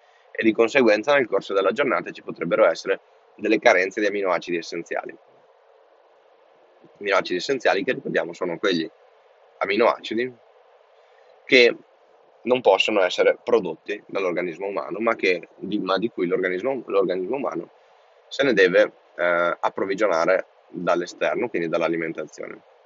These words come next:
Secondariamente, una condizione, una, una, una colazione ad alto indice glicemico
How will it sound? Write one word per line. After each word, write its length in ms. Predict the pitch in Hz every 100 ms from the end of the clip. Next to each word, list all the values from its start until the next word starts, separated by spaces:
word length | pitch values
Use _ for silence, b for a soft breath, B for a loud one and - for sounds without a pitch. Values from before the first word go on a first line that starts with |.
| _ _ _ _ _ _ _ _ _ -
Secondariamente, 1300 | - 208 208 143 117 117 113 87 82 82 104 117 107 _
una 180 | - 113
condizione, 600 | 147 147 143 196 170 92
una, 320 | 117 120 107
una, 540 | 98 110 104 101 98 87
una 200 | 101 101
colazione 480 | 123 120 107 156
ad 60 | 143
alto 240 | 101 104
indice 300 | 107 98 -
glicemico 760 | 107 110 - 80 85 - 110 117